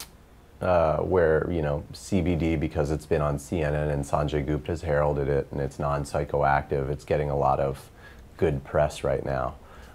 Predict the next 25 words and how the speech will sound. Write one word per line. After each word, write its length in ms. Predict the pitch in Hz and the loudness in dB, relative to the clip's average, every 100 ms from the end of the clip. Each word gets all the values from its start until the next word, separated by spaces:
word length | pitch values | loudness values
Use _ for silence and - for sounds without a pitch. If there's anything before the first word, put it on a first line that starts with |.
| - | -4
Um, 400 | 71 69 67 67 - | -2 0 -2 -4 -4
and 360 | 76 71 71 69 - - | -2 0 -2 -4 -4 0
the, 320 | 73 73 69 69 | 4 4 2 0
there's 260 | 78 76 - | 0 0 0
kind 180 | 85 82 | 2 2
of 60 | |
this 180 | 80 78 | 0 0
misunderstanding 1080 | 90 80 82 78 78 - 85 82 80 78 76 - - - - - | -2 2 2 2 0 0 2 4 4 2 0 -8 -20 -20 -18 -2
that's 260 | 76 73 | -2 -2
being 460 | - 78 73 71 71 | 0 0 0 -2 -4
formed 600 | 71 - 82 82 80 78 - - - - - - | -8 0 2 2 0 -2 -8 -18 -20 -20 -16 -6
and 540 | - - 143 143 71 - | -2 0 0 -2 -4 -4
perpetuated 800 | 73 - 82 - 76 76 73 69 | -2 0 -2 0 2 2 2 0
in 320 | 73 71 71 | 0 0 -4
Congress 600 | - 80 78 76 76 - | 0 2 4 2 0 0
and 80 | 73 | 0
other 180 | 85 92 | 2 2
places 580 | - 76 76 78 76 | 2 0 0 -4 -2
where 300 | 80 76 69 - - - - | 2 2 0 -4 -16 -20 -18
C 340 | - - 98 | -6 2 2
B 200 | 82 90 | 2 0
D 520 | 78 92 82 80 78 - - - | 4 4 4 4 0 -4 -12 -2
is 400 | 82 76 73 - | 0 0 0 -2
the 460 | 76 73 71 69 - | 2 4 4 2 -2
medicinal 920 | 73 71 85 90 - 90 90 92 92 | -2 2 4 4 4 6 6 6 2